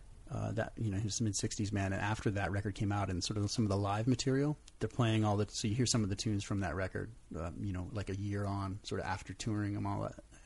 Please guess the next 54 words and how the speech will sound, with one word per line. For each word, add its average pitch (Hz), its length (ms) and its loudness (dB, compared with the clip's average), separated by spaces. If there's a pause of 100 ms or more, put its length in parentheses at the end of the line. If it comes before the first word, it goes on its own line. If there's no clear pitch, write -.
(420)
all 101 120 -4
stuff. 104 240 -2 (280)
All 113 160 4
of 110 60 2
'em 117 100 4
are 107 60 0
faster. 104 400 0
They're 101 100 0
playing 113 380 0
more. 104 340 2 (500)
They're 104 200 -2 (180)
way 120 220 6
more 117 200 6
inside 117 500 4
the 101 60 2
music. 101 380 0
It's 107 140 -4
way 117 260 2
more 110 300 4
sort 104 200 -2
of, 98 220 -4 (640)
um, 101 220 2
you 135 60 10
know, 113 100 6
because 113 260 2
it 131 60 2
was 110 140 2
sort 131 120 6
of 104 80 2
the 107 60 2
birth 117 280 2
of 110 120 0
modal 117 280 6
jazz 98 360 2
in 104 80 0
a 101 60 0
way, 101 340 2
you 113 80 2
know, 98 160 2
where 98 280 2
not 113 300 4
a 123 60 0
ton 117 180 2
of 101 100 2
ch-, - 100 -4 (220)
chord 120 220 4
changes, 104 420 0
but 101 280 -2 (480)
still 135 320 8
thirty-two 123 360 4
bar 113 200 6
forms, 127 240 6
but 101 120 0
longer, 113 640 2